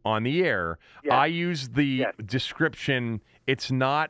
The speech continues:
Speaker 1: angry, it's starting to become apathetic towards this team." And what I remember specifically about that day and being in that stadium was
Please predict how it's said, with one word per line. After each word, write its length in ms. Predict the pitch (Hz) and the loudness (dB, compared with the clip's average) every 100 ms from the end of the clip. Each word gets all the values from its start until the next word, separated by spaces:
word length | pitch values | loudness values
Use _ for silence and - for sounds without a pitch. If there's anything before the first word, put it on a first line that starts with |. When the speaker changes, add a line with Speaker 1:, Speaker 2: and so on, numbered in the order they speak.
| _ | _
Speaker 1:
angry, 720 | 135 151 165 113 107 98 98 - | -2 -2 -2 -4 -4 -2 -4 -4
it's 200 | 107 - | -6 -6
starting 460 | - 123 131 135 | -2 0 0 -2
to 60 | 120 | -2
become 420 | 113 - 117 104 | -4 -4 -4 -2
apathetic 720 | 98 92 87 - 95 87 - | -2 -4 -8 -4 -2 -2 -4
towards 320 | - 82 73 | -8 -8 -8
this 200 | 71 - | -10 -10
team." 280 | - 67 53 - - - 95 | -10 -12 -14 -20 -20 -10 -4
And 160 | 104 | 0
what 80 | 123 | 2
I 60 | 123 | 2
remember 540 | 127 131 139 170 185 | 0 0 0 0 -2
specifically 880 | - - 127 - 175 - 151 127 107 | -4 -6 -6 -2 -2 -2 -4 -2 -2
about 320 | 90 101 - | 0 -2 -2
that 260 | 98 87 85 | -4 -2 -2
day 400 | 113 90 69 71 | 0 -2 -6 -6
and 160 | 87 76 | -6 -2
being 180 | 104 98 | -2 -2
in 120 | 90 | -4
that 200 | 85 - | -4 -6
stadium 680 | - 110 107 82 62 58 - _ - - - 92 | -4 -2 -2 -4 -10 -14 -18 _ -20 -20 -14 -2
was 500 | 107 110 104 95 | 0 2 0 -4